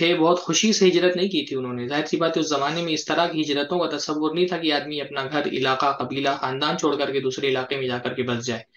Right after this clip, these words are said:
ट्राइबल जो एक, अ, सोसाइटी होती है, उसमें तो हर इंसान अपने, जब तक अपने खानदान और कबीले, कबीले में रहता है, तभी तक वो safe रहता है।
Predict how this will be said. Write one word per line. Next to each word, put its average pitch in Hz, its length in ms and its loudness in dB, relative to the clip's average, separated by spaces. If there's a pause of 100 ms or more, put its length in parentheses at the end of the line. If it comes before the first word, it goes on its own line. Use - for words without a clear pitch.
(500)
ट्राइबल 175 560 6 (100)
जो 151 460 6
एक, 147 180 -2
अ, 139 320 2 (380)
सोसाइटी 147 440 2
होती 139 320 2
है, 147 80 2
उसमें 180 320 0
तो 165 80 -2
हर 170 140 0
इंसान 160 360 -2
अपने, 175 380 -2 (440)
जब 143 160 -4
तक 175 80 4
अपने 170 340 0
खानदान 151 460 2
और 165 80 -4
कबीले, 160 440 0
कबीले 151 380 0
में 170 100 0
रहता 156 200 -2
है, 165 60 -2
तभी 156 200 0
तक 190 200 -2
वो 185 60 2
safe 202 360 4
रहता 117 260 -6
है। 113 120 -14